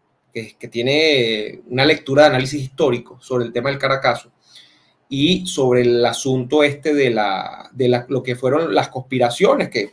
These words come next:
para nosotros, él como lo ve de una forma, pero yo lo veo también de una forma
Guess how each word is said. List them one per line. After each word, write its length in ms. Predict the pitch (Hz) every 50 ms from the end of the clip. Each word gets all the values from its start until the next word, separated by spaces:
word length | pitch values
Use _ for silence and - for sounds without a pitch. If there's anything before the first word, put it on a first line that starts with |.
| _ - -
para 240 | 123 120 120 120 120
nosotros, 840 | 120 117 117 - 180 185 185 180 156 131 135 135 - - - _ _ _ _ _ _ _ _ _ _ _ -
él 360 | 135 156 180 196 208 214 208
como 220 | - 165 143 135
lo 120 | 127 131 127
ve 80 | 127
de 40 | 139
una 140 | 147 151 151
forma, 340 | 147 165 156 151 139 123 117
pero 300 | - 110 107 107 - - - -
yo 140 | 120 127 127
lo 140 | 131 135
veo 300 | 135 135 135 139 131 - -
también 340 | - 117 117 117 123 120 123
de 60 | 127
una 140 | 131 135 131
forma 460 | - 139 131 123 131 135 135 135 -